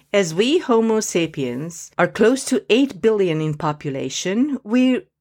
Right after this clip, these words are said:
really don't need to worry about the pressure of passing on our genes. What most people don't understand is nature balances out the population by controlling fertility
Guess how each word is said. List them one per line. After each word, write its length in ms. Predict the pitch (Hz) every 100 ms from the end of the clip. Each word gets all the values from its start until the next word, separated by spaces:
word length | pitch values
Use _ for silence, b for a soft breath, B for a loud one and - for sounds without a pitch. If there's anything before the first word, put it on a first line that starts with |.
| _
really 360 | 233 330 403 320
don't 440 | 151 190 165 151
need 320 | 165 175 147
to 100 | - 147
worry 400 | 151 151 143 139
about 360 | 135 143 143
the 80 | 143
pressure 500 | 143 165 170 - 143
of 180 | 135 -
passing 520 | 147 151 - 160 160
on 300 | 131 131 135
our 240 | 131 139 143
genes. 640 | - 214 170 127 - - _ b b b b
What 200 | 220 220
most 320 | 226 349 -
people 340 | 349 330 202
don't 300 | 170 180 185
understand 680 | 180 160 151 - 196 202 196
is 280 | 170 175 165 - B B
nature 500 | 214 254 359 - 269
balances 720 | 196 190 190 196 190 202 185 -
out 280 | 165 170 156
the 80 |
population 880 | 160 175 156 165 160 165 165 190 180
by 140 | - 190
controlling 580 | 214 170 - 180 175 160
fertility 960 | - 123 - 190 214 214 233 226 226